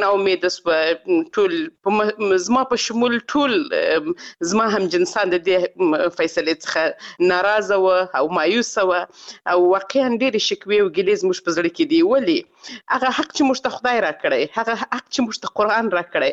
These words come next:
هغه حق چې موږ ته شریعت راکړی، تاسې ولې دا حق په موږ باندې، م، وقفوئ؟ ولې نه راته راکوئ دا حق؟ په څه دلیل یې نه راکوئ؟ آیا تاسې دونه یاستئ چې تاسې زموږ د یونیفورم دپاره کوم فیصله نه،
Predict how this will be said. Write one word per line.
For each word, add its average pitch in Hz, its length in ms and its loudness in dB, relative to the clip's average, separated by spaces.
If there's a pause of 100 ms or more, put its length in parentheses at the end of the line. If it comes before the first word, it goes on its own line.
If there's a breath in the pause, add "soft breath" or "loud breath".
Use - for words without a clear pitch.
هغه 214 280 0
حق - 180 -4
چې - 120 -2
موږ 240 160 0
ته 208 60 -10
شریعت 208 440 0
راکړی، 160 440 0 (1000 loud breath)
تاسې 349 240 0
ولې 302 300 2
دا 226 60 0
حق 220 260 -4
په 202 80 2
موږ 180 260 0
باندې، 165 220 2 (160)
م، 160 680 0
وقفوئ؟ 165 480 2
ولې 339 280 4
نه 262 140 2
راته 196 240 -2
راکوئ 165 380 2
دا 165 220 -2
حق؟ 185 220 -4
په 214 60 -2
څه 403 260 -2
دلیل 302 280 4
یې 233 80 0
نه 247 100 0
راکوئ؟ 202 540 2 (460 loud breath)
آیا 285 200 2
تاسې 339 340 -4 (140)
دونه 392 260 4
یاستئ - 720 -6
چې - 140 -4 (800)
تاسې 294 300 -2
زموږ 277 220 4
د 226 40 -2
یونیفورم 240 480 0
دپاره 262 340 0
کوم 240 220 -4
فیصله 196 420 0
نه، 302 120 4